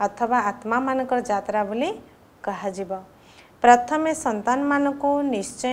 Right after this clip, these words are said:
ହେଲା କି ଆମେ ଆତ୍ମାଠୁ କୁହାଯାଏ ଜୀବାତ୍ମା ଦୁଃଖ ହିଁ ପାଇଥାଏ.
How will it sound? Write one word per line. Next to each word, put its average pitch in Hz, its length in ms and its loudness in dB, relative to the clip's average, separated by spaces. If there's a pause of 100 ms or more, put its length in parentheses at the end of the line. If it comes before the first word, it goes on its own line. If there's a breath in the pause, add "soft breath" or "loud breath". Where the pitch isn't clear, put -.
ହେଲା 208 260 -2
କି 254 200 -6 (500 loud breath)
ଆମେ 220 300 2 (160)
ଆତ୍ମାଠୁ 208 640 -4 (420)
କୁହାଯାଏ 214 540 -2 (180)
ଜୀବାତ୍ମା 226 640 -2 (160)
ଦୁଃଖ 196 220 -12 (220)
ହିଁ 285 120 -10 (400 loud breath)
ପାଇଥାଏ. 190 500 -2